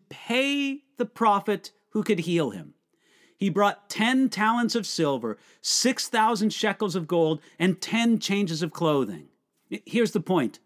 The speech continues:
This was a lot of money. A talent was generally thought to be about seventy-five pounds or thirty-three kilograms.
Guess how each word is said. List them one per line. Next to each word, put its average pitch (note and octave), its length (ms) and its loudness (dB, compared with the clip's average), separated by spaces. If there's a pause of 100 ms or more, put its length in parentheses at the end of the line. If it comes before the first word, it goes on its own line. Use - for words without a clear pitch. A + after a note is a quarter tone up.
(580)
This D4 280 -2
was B3 240 2
a G#3 100 2
lot G#3 580 2
of G#3+ 140 0
money. A3 640 2 (960)
A A3+ 80 2 (140)
talent C#4 600 0
was F3+ 200 -2
generally B3+ 560 0
thought F#3+ 420 0
to F#3 100 -2
be F#3+ 400 -4
about E3 680 -2 (120)
seventy-five G#3 800 0
pounds C3 480 0
or A#2+ 140 0
thirty-three E3 520 2
kilograms. - 720 -6